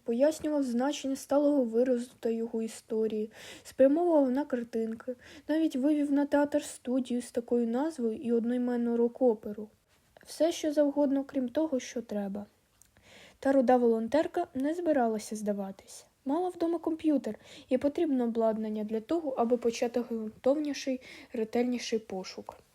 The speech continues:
Ліза обмовилась про поліцію. Юрко негайно заперечив.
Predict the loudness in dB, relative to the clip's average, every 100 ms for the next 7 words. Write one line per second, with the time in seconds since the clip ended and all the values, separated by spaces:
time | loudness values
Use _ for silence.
0 | _ -4 0 2 2 0 0 0 -2 -2
1 | -2 -4 -10 -6 -4 -2 -2 -4 -8 -10
2 | -14 -20 -20 -4 0 2 2 0 0 -2
3 | 0 2 2 0 0 2 2 0 -6 -14